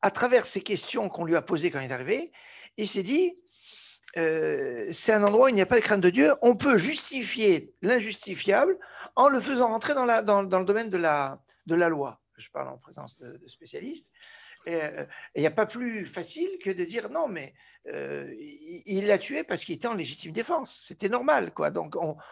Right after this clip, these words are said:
on va essayer, on, et, et des fois, on va essayer de, de, de changer, euh, en fonction de l'estimation de l'homme pour, euh, bah, on va dire, on va, on va tuer pour, euh, les, euh, juste sans, sans faire, euh,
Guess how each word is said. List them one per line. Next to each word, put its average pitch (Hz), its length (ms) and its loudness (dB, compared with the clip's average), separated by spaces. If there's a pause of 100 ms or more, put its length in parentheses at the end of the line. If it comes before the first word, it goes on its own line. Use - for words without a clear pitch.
(100)
on 160 60 -6
va 185 100 4
essayer, - 240 -2
on, 185 220 -2
et, 190 100 -2 (280)
et 165 260 0
des 170 120 2
fois, 277 200 2
on 247 40 2
va 220 100 4
essayer 214 420 2
de, 151 300 -4 (400)
de, 143 560 0 (240)
de 131 120 -2
changer, 180 680 6 (420)
euh, 143 180 2 (100)
en 180 80 4
fonction 208 560 2
de 160 120 2
l'estimation 175 720 0
de 139 80 -2
l'homme 220 240 6 (1700)
pour, 233 480 4
euh, 143 400 6 (180)
bah, 147 160 2
on 147 60 0
va 143 80 2
dire, 147 100 0
on 143 60 0
va, 143 80 0 (160)
on 143 40 -4
va 135 120 -2
tuer 147 240 -2
pour, 156 220 -6
euh, 123 100 -6 (720)
les, 156 500 -2 (300)
euh, - 440 -8 (300)
juste - 460 -12
sans, 135 300 -6
sans 135 160 -10
faire, 143 240 -10
euh, 120 100 -10